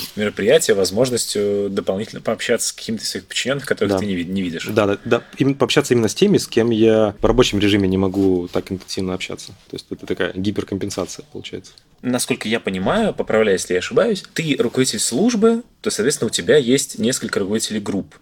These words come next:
Speaker 1: Наверняка
Speaker 2: Да,
Speaker 1: руководители
Speaker 2: их
Speaker 1: групп
Speaker 2: десять человек.
Speaker 1: Десять человек. Они присутствуют именно на местах в офисах.
Speaker 2: Да.
Speaker 1: У них не распределённая команда.
Speaker 2: В основном, да, но есть пара исключений. Есть руководитель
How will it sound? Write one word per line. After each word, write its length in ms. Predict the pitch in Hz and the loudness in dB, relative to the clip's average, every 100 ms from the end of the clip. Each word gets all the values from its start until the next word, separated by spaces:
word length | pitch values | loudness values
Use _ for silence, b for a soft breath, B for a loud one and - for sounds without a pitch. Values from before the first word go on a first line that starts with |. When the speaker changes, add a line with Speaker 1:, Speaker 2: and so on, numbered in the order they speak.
| _ | _
Speaker 1:
Наверняка 360 | 90 95 135 | -4 -2 0
Speaker 2:
Да, 60 | 185 | 0
Speaker 1:
руководители 460 | - 110 113 - - | 2 2 2 -2 -4
Speaker 2:
их 60 | |
Speaker 1:
групп 220 | 107 101 | -2 0
Speaker 2:
десять 400 | 104 120 107 - | 4 4 4 -6
человек. 360 | - 101 95 - - | -10 -6 -8 -8 -4
Speaker 1:
Десять 260 | 117 131 | -4 -2
человек. 360 | - 101 82 - | -4 -2 -4 -4
Они 120 | 98 | -6
присутствуют 760 | 135 - 180 196 - 131 131 120 | -4 -2 -2 -2 -2 2 2 2
именно 360 | 110 120 117 110 | -2 -2 -2 -2
на 100 | 110 | 0
местах 500 | 113 - - 131 - | -2 0 0 0 -2
в 120 | 98 | 0
офисах. 540 | 92 - - - - - | 0 -2 -10 -10 -16 -10
Speaker 2:
Да. 220 | 101 95 - _ _ | -2 -2 -2 _ _
Speaker 1:
У 80 | 107 | -4
них 200 | 131 - | -4 -2
не 140 | 110 | -4
распределённая 600 | 101 - 90 82 78 73 | -4 -8 -8 -8 -8 -10
команда. 340 | 76 78 76 - B _ | -12 -14 -16 -20 B _
Speaker 2:
В 100 | - 127 | -2 0
основном, 320 | - 120 104 | 2 2 4
да, 240 | 117 180 170 - | 4 6 4 2
но 180 | 117 113 | -2 2
есть 240 | 123 - | 2 2
пара 220 | - 113 | 2 4
исключений. 560 | 107 110 101 95 90 92 - _ | 4 0 -2 -2 -4 -8 -14 _
Есть 480 | - 98 92 - - | -8 -6 -6 -10 -10
руководитель 800 | 101 98 - 104 104 104 98 92 | -8 -8 -4 -4 -4 -6 -8 -8